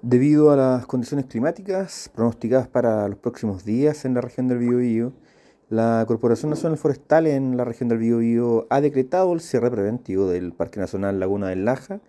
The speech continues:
así como también del Parque Nacional Nonguén, desde este miércoles cinco de junio hasta nuevo aviso.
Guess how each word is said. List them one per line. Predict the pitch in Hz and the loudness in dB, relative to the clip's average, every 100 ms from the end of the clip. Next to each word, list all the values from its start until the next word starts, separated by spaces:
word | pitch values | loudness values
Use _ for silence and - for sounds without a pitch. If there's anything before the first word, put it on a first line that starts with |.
| _ _ _ | _ _ _
así | 104 117 | -6 0
como | 120 | 2
también | 113 113 120 | 2 2 0
del | 117 | -2
Parque | 110 117 - | -2 -4 -4
Nacional | 117 107 113 110 110 - | -6 -6 -4 -2 -2 -4
Nonguén, | 104 104 101 98 95 92 85 85 _ _ - _ - | -4 -2 -2 -2 0 0 -2 -10 _ _ -20 _ -4
desde | 104 98 | -2 0
este | 104 - - 107 | -4 -4 0 2
miércoles | 104 107 110 107 | 2 -2 -2 -6
cinco | - 120 113 | -4 -6 0
de | 110 | 0
junio | 98 123 120 117 | 0 0 0 -2
hasta | 107 - 104 101 98 101 | -2 -2 -2 0 -2 -2
nuevo | 104 101 | -2 -2
aviso. | 95 90 - 85 | -2 -6 -10 -10